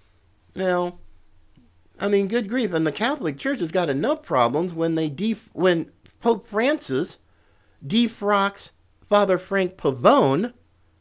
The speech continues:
just because he's pro-life and he's been effective at it.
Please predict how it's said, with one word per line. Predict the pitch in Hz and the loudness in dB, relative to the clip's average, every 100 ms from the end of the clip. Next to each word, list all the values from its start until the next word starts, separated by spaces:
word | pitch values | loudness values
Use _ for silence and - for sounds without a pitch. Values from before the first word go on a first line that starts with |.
| _ _ _ | _ _ _
just | 214 226 | 4 4
because | 240 226 220 202 196 - | -4 -4 -2 -2 -2 -12
he's | _ 220 214 | _ -2 -2
pro-life | - - 214 202 214 277 226 - _ _ _ | -4 0 2 2 2 2 0 -2 _ _ _
and | - 202 | -4 -2
he's | 220 214 | -2 -2
been | 240 247 | -2 -2
effective | 247 277 277 302 254 | -2 -4 -2 -2 0
at | 214 156 | 2 2
it. | 107 - | 0 -6